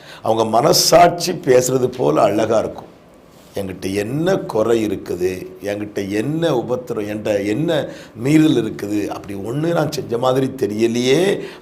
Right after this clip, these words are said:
அப்படிங்கிறது போல எல்லா வார்த்தைகளும் இருக்கும். நான் அவரை பார்த்து பேசுவேன், என் காரியத்தை எல்லாம் அவருக்கு முன்னாடி வைப்பேன்.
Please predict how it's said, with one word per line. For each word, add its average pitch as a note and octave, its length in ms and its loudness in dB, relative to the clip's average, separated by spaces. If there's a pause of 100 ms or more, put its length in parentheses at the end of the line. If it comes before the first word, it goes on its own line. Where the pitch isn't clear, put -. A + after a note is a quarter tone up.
அப்படிங்கிறது B2+ 580 2
போல F#3+ 300 8
எல்லா F3+ 680 6
வார்த்தைகளும் C#3 760 2
இருக்கும். - 360 -4 (320)
நான் F2 100 -12
அவரை F2 200 -2
பார்த்து A#2+ 540 0
பேசுவேன், A#2 720 0 (440)
என் F#2+ 220 -6
காரியத்தை A2+ 580 0
எல்லாம் D3+ 440 2
அவருக்கு A#2 360 0
முன்னாடி A2+ 480 0
வைப்பேன். G#2+ 580 -2